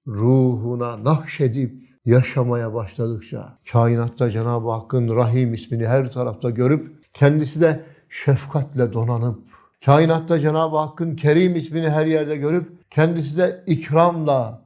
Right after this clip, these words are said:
insanlara cömertlikle donanıp, kainatta Cenab-ı Hakk'ın Adil ismini görüp, kendisi de adaletle donanıp,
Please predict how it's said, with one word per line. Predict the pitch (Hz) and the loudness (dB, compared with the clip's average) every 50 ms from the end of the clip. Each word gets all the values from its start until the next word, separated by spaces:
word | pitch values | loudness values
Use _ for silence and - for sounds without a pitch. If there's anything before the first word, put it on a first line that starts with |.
| _ _ | _ _
insanlara | - 147 147 147 135 - 156 147 147 143 143 139 139 143 143 131 | 4 4 4 4 2 0 -2 -2 -2 -2 -2 -2 0 0 -2 -2
cömertlikle | 117 135 135 135 135 127 131 - 139 143 139 143 143 135 123 | -2 -2 -2 -2 -2 -4 -4 -4 -4 -6 -4 -2 -2 -2 0
donanıp, | 117 120 120 117 117 120 131 120 - - - - _ _ _ - - | 0 0 -2 -2 -2 -2 -2 -4 -6 -10 -20 -20 _ _ _ 0 4
kainatta | 139 143 156 165 170 165 165 160 165 165 170 160 | 6 6 6 6 4 2 0 -2 -2 -2 0 0
Cenab-ı | 131 147 151 160 165 165 151 147 156 | 2 0 0 0 0 0 -2 -2 -2
Hakk'ın | 147 151 135 - - 165 160 160 151 - | -4 -4 -6 -4 -2 0 0 0 0 2
Adil | 139 143 147 147 139 135 156 151 | 2 2 2 2 0 0 0 0
ismini | 151 131 - 143 147 147 147 | 0 -2 -4 -6 -6 -4 -2
görüp, | 139 143 143 156 170 165 165 - | 0 2 2 2 0 -2 -6 -4
kendisi | - 143 139 143 147 135 123 - - 147 | -2 -2 -2 -2 -2 -6 -8 -8 -4 0
de | 151 151 | 0 0
adaletle | 151 - - 135 131 123 143 139 131 123 131 147 139 143 - 143 131 117 | 0 0 -2 -2 -2 0 0 0 0 0 -2 -4 -4 -4 -4 -4 -4 -2
donanıp, | 127 123 127 123 120 127 156 170 165 165 | -2 -2 -2 -2 0 0 0 0 -2 -6